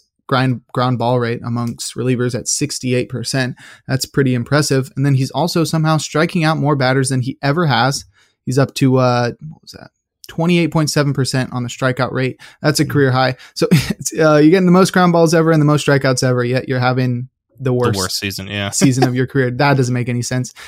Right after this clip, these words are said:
Speaker 1: Yeah, and it, and it really all plays out in the E R A versus X fip. It's a three point three point,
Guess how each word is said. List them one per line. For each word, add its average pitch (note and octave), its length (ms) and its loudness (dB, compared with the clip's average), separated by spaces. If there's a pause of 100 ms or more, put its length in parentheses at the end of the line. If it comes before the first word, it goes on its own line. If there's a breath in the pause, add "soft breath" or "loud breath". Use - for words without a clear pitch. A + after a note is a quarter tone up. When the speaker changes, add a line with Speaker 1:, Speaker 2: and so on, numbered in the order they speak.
(160 loud breath)
Speaker 1:
Yeah, C3+ 240 2
and C#3 120 2
it, C#3 120 0
and D3 120 2
it D3 140 -2
really D3+ 320 6
all C3+ 240 2
plays C3 320 0
out B2+ 260 0
in B2+ 160 0
the B2 340 -2
E C#3 60 4
R B2+ 120 2
A B2+ 120 0
versus A#2+ 320 -4
X C3 220 -6
fip. D#3 240 -2 (240 loud breath)
It's D3 180 2
a C#3+ 80 4
three D3 440 0
point D3 400 -4
three C3+ 260 0
point, C3 340 -4